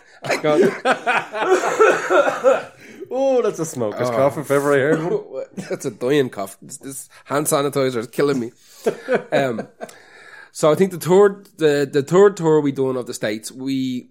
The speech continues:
Speaker 1: there used to be this great website called, uh, book your own fucking life dot com.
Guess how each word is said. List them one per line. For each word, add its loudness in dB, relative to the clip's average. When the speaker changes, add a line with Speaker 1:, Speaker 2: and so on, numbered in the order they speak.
Speaker 1:
there -6
used 0
to -10
be -6
this -4
great 0
website -2
called, -8
uh, -10
book 0
your 0
own -2
fucking -8
life -6
dot -10
com. -16